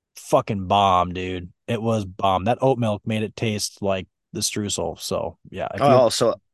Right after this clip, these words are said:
Speaker 2: am a fan of oatmeal in my coffee, to be honest with you. I, I do like that too.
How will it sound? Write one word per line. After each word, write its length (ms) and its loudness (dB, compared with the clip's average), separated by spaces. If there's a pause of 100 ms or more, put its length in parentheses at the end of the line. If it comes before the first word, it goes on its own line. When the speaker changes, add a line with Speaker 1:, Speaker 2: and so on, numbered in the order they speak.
(100)
Speaker 2:
am 180 0
a 60 0
fan 300 -2
of 100 -4
oatmeal 400 -2
in 80 -6
my 140 -4
coffee, 580 -4
to 140 -16
be 120 -4
honest 300 -6
with 140 -12
you. 200 -6
I, 200 -2 (100)
I 60 0
do 160 -4
like 180 -4
that 160 -4
too. 260 -8